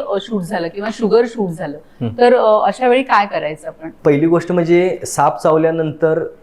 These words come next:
Speaker 2: कसं की माणसाने रिलॅक्स राहायचं असतं बघा. साप चावला
Speaker 1: हम्म.
Speaker 2: ह्या भीतीनं लोक जास्त मरतात, सापाचं विष नंतर चढतं आणि अगोदर आपण भीतीनंच मरतो.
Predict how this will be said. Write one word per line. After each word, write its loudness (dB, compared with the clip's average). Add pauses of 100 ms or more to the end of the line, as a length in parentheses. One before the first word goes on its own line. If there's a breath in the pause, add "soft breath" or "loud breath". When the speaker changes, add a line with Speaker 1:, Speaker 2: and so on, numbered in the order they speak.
Speaker 2:
कसं -2
की -2
माणसाने -2
रिलॅक्स 0
राहायचं -2
असतं -8
बघा. -8
साप 0
चावला 2
Speaker 1:
हम्म. 2
Speaker 2:
ह्या -2
भीतीनं 0
लोक 2
जास्त 0
मरतात, -6
सापाचं 0
विष -2
नंतर 2
चढतं -2
आणि 2
अगोदर 0
आपण 0
भीतीनंच -4
मरतो. -6